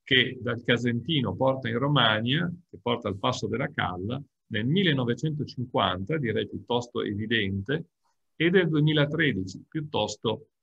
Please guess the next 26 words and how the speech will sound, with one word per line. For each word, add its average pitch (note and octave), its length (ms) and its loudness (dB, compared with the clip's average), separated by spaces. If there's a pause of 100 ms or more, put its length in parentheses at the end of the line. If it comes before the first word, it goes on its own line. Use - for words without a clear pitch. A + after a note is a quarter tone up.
(140)
poco B2+ 400 4
evidente, A2 640 0
visto G#2 320 -6
che - 340 0 (180)
attualmente G2+ 880 0
quell'area A2 520 -2
è A2+ 60 -8
completamente C3+ 840 -2
coperta E3+ 600 0
da G#2+ 140 -4
una B2+ 180 -4
foresta A2+ 680 -6
molto, G2 320 -8
molto F#2+ 320 -8
densa. - 460 -14 (1500)
<clears throat> G3 480 8
Quindi C#3+ 480 4 (600)
si F3 600 2
ha C#3+ 220 2
questo B2+ 360 -2
spopolamento D3 760 2
della A2 200 0
campagna, D3+ 680 2 (1000)
aumentano D3 640 4
le A#2+ 80 0
foreste G2 800 0